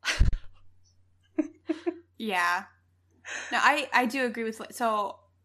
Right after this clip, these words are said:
Speaker 2: I haven't gone, I have not read the book itself. I read the description and everything. So Jess, feel free to chime in when it, we get there about the book. But, um, I fully agree. If you're gonna get somebody a book for Christmas,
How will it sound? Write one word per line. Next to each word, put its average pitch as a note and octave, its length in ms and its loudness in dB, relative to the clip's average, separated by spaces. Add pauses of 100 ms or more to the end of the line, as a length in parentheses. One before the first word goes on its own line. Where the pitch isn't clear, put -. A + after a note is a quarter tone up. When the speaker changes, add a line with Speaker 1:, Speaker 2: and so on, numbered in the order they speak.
(380)
Speaker 2:
I B3 120 4
haven't C4+ 320 2
gone, G#3 320 -2
I G3 80 2
have A#3+ 140 -4
not G#3 200 -2
read G3 180 -4
the F#3 60 -8
book F3+ 220 -8
itself. - 340 -6
I G3+ 60 -4
read G3+ 180 -4
the G3+ 60 -2
description F#3+ 480 -8
and F3+ 80 -6
everything. F3+ 440 -10
So F#3 300 -4
Jess, G3+ 300 0
feel A#3+ 160 0
free A3 220 -4
to F#3 80 -6
chime F3 220 -2 (200)
in - 80 -10
when - 140 -8
it, - 120 -8
we G3+ 120 -6
get F#3+ 200 -12
there - 140 -4
about - 220 -6
the A3 40 -8
book. - 220 -8 (160)
But, G#3+ 200 -2
um, G#3+ 400 -2 (680)
I A3+ 140 0
fully C4+ 240 0
agree. A#3 220 -2
If G#3+ 100 -6
you're C4 80 -2 (120)
gonna D4+ 180 2
get D4+ 200 0
somebody C4+ 300 2
a A3 60 2
book A#3+ 260 0
for A#3 100 -6
Christmas, D4 520 -4